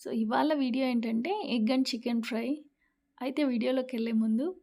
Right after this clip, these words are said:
మీరైతే ఈ వీడియోని లైక్ చేసి, సబ్స్క్రైబ్ చేసుకోవడం అసలు మర్చిపోవద్దు. లేట్ చేయకుండా వీడియోలోకి వెళ్ళిపోదాం.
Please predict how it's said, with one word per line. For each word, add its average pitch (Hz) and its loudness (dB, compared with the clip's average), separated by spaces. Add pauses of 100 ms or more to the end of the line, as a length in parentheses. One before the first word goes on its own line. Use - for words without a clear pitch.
మీరైతే 240 -2 (400)
ఈ 254 -6
వీడియోని 226 0
లైక్ 220 -4
చేసి, 247 -4
సబ్స్క్రైబ్ 233 -8
చేసుకోవడం 240 -6
అసలు 262 -6
మర్చిపోవద్దు. 220 -6 (100)
లేట్ 381 0
చేయకుండా 240 -2
వీడియోలోకి 453 0
వెళ్ళిపోదాం. 311 -2